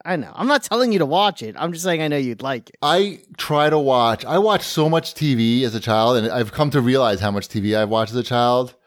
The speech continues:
Speaker 2: Um, one of these D Js who I watch on Twitch, 'cause that's, like, one of the, that's what I watch now instead of T V shows.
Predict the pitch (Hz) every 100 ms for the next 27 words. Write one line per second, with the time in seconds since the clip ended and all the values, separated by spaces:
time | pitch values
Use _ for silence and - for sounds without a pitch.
0 | _ _ 101 98 95 90 87 82 _ _
1 | _ _ _ 113 131 127 101 113 110 107
2 | 107 104 101 101 101 95 - 104 - 101
3 | 90 92 92 92 95 92 95 92 90 85
4 | - 98 92 120 127 107 92 90 87 107
5 | 92 87 98 87 85 90 92 110 110 113